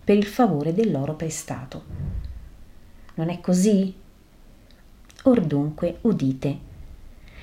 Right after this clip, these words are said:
Dio vi dà le ricchezze terrene, a quali molte, a quali appena quanto necessario al vivere, e vi dice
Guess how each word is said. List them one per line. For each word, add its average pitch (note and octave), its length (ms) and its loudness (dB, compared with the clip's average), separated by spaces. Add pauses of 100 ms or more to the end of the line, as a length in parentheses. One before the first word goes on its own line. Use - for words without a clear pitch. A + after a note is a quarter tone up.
(200)
Dio C4 300 8
vi D#3+ 120 2
dà F3 160 2
le F3 120 6
ricchezze F#3 480 0
terrene, D#3 680 -2 (1120)
a F3+ 180 0
quali F3 320 2
molte, F#3 600 0 (120)
a E3 160 -4
quali G3+ 380 2
appena G3+ 500 4
quanto A#3+ 400 4
necessario A#3 880 4 (520)
al G3+ 160 2
vivere, C#3 520 0 (480)
e G3 100 4
vi E3 160 0
dice C3+ 460 -4